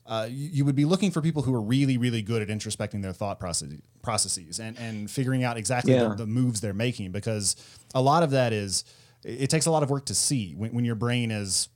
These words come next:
Speaker 1: you know, when it's missing a detail or when it's, when it's shying away from a conclusion. It takes a lot of time to notice those,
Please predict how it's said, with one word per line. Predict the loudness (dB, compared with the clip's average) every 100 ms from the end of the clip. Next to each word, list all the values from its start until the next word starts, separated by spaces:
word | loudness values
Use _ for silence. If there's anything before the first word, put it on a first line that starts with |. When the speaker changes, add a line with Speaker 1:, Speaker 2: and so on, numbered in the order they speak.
| _ -10
Speaker 1:
you | -8
know, | -10 -8
when | -2 0
it's | 2
missing | 4 4 4 0
a |
detail | -2 -2 -4 -6
or | -6 -4
when | -2
it's, | 0 0 -2 _ _
when | -8 -6
it's | -2
shying | 0 2 0 0
away | 0 -2
from | -4
a | -6
conclusion. | -6 -6 -2 -2 -2
It | -6
takes | -4 -2
a |
lot | 0 0 0
of | -2
time | -2 -2
to | -2
notice | -2 -2 -2 -4
those, | -4 -6 -8